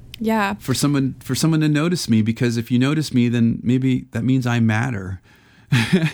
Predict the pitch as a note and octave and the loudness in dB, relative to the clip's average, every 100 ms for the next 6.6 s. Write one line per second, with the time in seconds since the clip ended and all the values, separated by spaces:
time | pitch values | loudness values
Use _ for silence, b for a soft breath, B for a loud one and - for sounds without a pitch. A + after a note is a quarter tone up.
0 | B B B - F#2+ - - - D#3 F3 | B B B -4 -4 -6 -6 -4 0 -2
1 | F#3 - F3 G#3+ F#3+ D3 F#3+ A3 E3 C3+ | -4 -6 -2 0 0 -2 0 0 0 -2
2 | A#2 B2+ - - E3 C#3+ F#3 F3+ C#3 A#2+ | -2 -4 -4 -6 -6 -2 -4 -4 -4 -4
3 | A#2 B B B B C3 C3 B2 - - | -6 B B B B -2 0 0 -4 -6
4 | C3 D#3 D3 - F#2+ B2 C#3+ C#3 - B2+ | -4 -2 -4 -6 -4 -4 -2 -6 -4 -4
5 | A#2+ D3+ E3 - C3 B2 B2 B2 F3 C#3 | -4 -6 -8 -4 0 0 0 -2 -4 -6
6 | G2+ - A3+ G#3 G#3+ G#3+ | -10 -6 -2 0 -2 -2